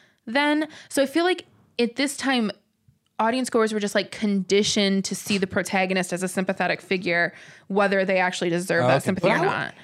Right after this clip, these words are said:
Speaker 2: Alex isn't even, like, an anti-hero. He's,
Speaker 1: No, I
Speaker 2: like,
Speaker 1: don't think he's an
Speaker 2: he's,
Speaker 1: anti-hero. I'm just saying
Speaker 2: he's
Speaker 1: that,
Speaker 2: just a
Speaker 1: like,
Speaker 2: villain.
Speaker 1: he's a villain.
Speaker 2: <laughs>
Speaker 1: But I think that, like,
Speaker 2: No, I know what you're saying,
Speaker 1: they're,
Speaker 2: though.
Speaker 1: like, conditioned to be like, "Oh, well, he's the main character, so I must
Speaker 2: Right,
Speaker 1: feel for
Speaker 2: right.
Speaker 1: him."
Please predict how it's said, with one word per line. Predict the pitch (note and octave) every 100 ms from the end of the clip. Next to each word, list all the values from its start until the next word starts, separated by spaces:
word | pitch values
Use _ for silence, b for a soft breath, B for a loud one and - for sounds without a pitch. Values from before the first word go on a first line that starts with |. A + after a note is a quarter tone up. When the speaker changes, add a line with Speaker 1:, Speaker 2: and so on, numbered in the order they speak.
| B B
Speaker 2:
Alex | G#3+ F#4 G4 -
isn't | F3+ F3+
even, | F3+ D3+ C#3
like, | A#2+
an | A2 - _ _ _
anti-hero. | C3+ F#3+ D4+ - A3 A3 G3 F3+
He's, |
Speaker 1:
No, | B3+ C#4
I | A3+
Speaker 2:
like, | A#3
Speaker 1:
don't | B3+
think | B3
he's | A#3
an |
Speaker 2:
he's, | F#3+ G#3
Speaker 1:
anti-hero. | G3 G3
I'm | G3+
just | A3
saying | B3+
Speaker 2:
he's | A#3+
Speaker 1:
that, | -
Speaker 2:
just | -
a |
Speaker 1:
like, | -
Speaker 2:
villain. | - F3 D#4+ A3+
Speaker 1:
he's | C4+
a | A#3
villain. | G#3 G#3+ F#3+ F3+ G3 A3 G#3 B
Speaker 2:
<laughs> | B _
Speaker 1:
But | A#3
I | A#3+
think | - C#4
that, | D4+ -
like, | A#3 G3 - -
Speaker 2:
No, | E3
I | D#3+
know | G#3
what |
you're | A#3+
saying, | - G3 G#3
Speaker 1:
they're, | A#3+
Speaker 2:
though. | A3
Speaker 1:
like, | G3+
conditioned | A3+ A3 G#3+ A3
to |
be | G3+
like, | G3 -
"Oh, | D4
well, | A3+
he's | G#3 A#3+
the | G#3
main | G3 F#3+
character, | A3 A#3 A3 F#3+
so | - F#3
I | F#3+
must | F#3+ C3+ A2+ -
Speaker 2:
Right, | -
Speaker 1:
feel | G#3 G3+
for |
Speaker 2:
right. | A#2 F#3+
Speaker 1:
him." | F#2 D#2+ A3+